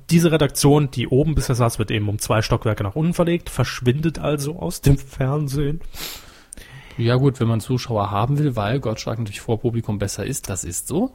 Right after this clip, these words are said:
Speaker 1: Ja.
Speaker 2: Ja. Äh, dann muss man Platz schaffen in dem Gebäude auf jeden Fall und dann muss sie weg. Das ist eine ganz
Speaker 1: Na,
Speaker 2: logistische
Speaker 1: klar.
Speaker 2: Frage.
Speaker 1: Raus. Auf jeden Fall in diesem Glas, äh, äh, Trakt, der sich, äh, eben in diesem Schlauch,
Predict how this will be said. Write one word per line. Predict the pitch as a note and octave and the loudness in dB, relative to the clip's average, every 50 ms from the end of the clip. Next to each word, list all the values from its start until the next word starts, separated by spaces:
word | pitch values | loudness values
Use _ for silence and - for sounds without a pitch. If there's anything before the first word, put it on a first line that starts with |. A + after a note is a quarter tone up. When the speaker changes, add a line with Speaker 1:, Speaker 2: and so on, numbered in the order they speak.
| - - | -6 -6
Speaker 1:
Ja. | G2 F#2+ G2 G3 G3+ C#3 E3 - - - - - - - - - - - - - - - | -4 -2 -2 0 0 0 -2 -4 -6 -16 -20 -20 -20 -20 -20 -18 -18 -18 -18 -16 -10 -8
Speaker 2:
Ja. | A2+ A2+ A2 A2+ | -6 -4 -4 -4
Äh, | A2+ - | -6 -6
dann | F#2 G2 G#2 | -6 -4 -2
muss | A2+ A2+ - | -4 -2 -2
man | A#2+ A2 G#2 | -2 -2 -2
Platz | - A#2+ C#3 - | -2 -2 -4 -2
schaffen | - F3+ E3 E3 - F3 | 0 2 2 2 2 0
in | C#3+ C#3 C3+ | -2 0 2
dem | C3+ C3+ C#3+ | 2 2 2
Gebäude | C#3 C#3+ C#3 D3 C#3+ C#3+ D3 C#3+ | 2 0 0 2 2 2 2 2
auf | C3 A#2 - | 0 -2 -2
jeden | B2 A#2+ B2+ D3 - | -2 -2 -2 -2 -4
Fall | - C#3 B2+ B2+ C3 | -2 -2 0 0 0
und | - - A2 G#2 - - - | 0 -2 -4 -6 -8 -10 -10
dann | F#2 F2 | -8 -6
muss | F#2 F#2+ F#2 - | -4 -4 -4 -4
sie | - G#2 A#2+ | -4 -2 0
weg. | E3+ F#3+ - - - - - | 0 0 -2 -4 -12 -16 -12
Das | G#2+ G#2 | -10 -8
ist | G2+ F#2+ | -6 -6
eine | G2 G2+ - - - - | -6 -6 -8 -12 -16 -10
ganz | - G#2 G2 G#2 G#2 | -6 -4 -2 -2 0
Speaker 1:
Na, | G#2+ G#2+ | 0 0
Speaker 2:
logistische | G2+ A#2+ B2 - - A#2 A#2 A#2 | 2 0 0 -2 -2 -2 -2 0
Speaker 1:
klar. | A#2 A#2+ C#3+ E3+ F3+ | 2 2 2 2 2
Speaker 2:
Frage. | - - G#2 G#2 - - - - - - - - | 2 -2 -2 -4 -8 -14 -20 -20 -20 -20 -10 -6
Speaker 1:
Raus. | - C#3+ E3+ F#3+ C#3+ A#2+ - - - - - - - - - - - | -4 -2 -2 0 -2 -2 -2 -4 -8 -12 -14 -16 -16 -18 -18 -6 -2
Auf | - B2+ - - | -2 2 4 6
jeden | D3+ F#3 F#3+ | 6 6 6
Fall | - - D#3+ D#3+ F3 E3 | 4 4 4 4 4 4
in | C#3+ C3+ | 2 2
diesem | C#3+ B2+ C3 B2+ B2 A2+ - | 4 4 4 4 2 2 2
Glas, | - E3 D#3 G#2+ G#2+ C3+ D#3 D#3+ - - - - - - - | 2 2 4 6 6 6 6 6 4 2 0 0 -2 0 0
äh, | B2 | 2
äh, | G#2+ G#2+ G#2+ G#2 G#2 G#2 G2+ G2+ G2 G2 G#2 - - B2+ A#2+ B2 - - - - - - C#3+ C3 C#3+ - | 2 4 4 4 2 2 0 0 -2 -4 -6 -8 -8 -6 -4 -4 -4 -4 -6 -6 -6 -8 -8 -8 -6 -6
Trakt, | - - B2 A2 - - - - - - - - _ _ _ - | -4 -2 0 0 0 -2 -4 -6 -6 -8 -10 -12 _ _ _ -12
der | B2 A2 - A#2+ A2+ A2+ A2+ | -6 0 2 4 4 4 4
sich, | A2+ A#2+ B2 A#2 - - - D#3+ | 2 2 0 0 -2 -6 -10 -10
äh, | D3+ - | -6 -2
eben | C#3 A#2+ A#2 A2+ A2+ C3 - | -2 0 0 0 -2 -4 -4
in | C#3+ C3 A#2+ | -2 0 0
diesem | B2 A2 A2+ G#2+ | 0 2 0 0
Schlauch, | - - - B2 A#2 A#2 C#3 C#3 B2+ - - | -2 -2 -2 2 4 6 6 6 6 4 -2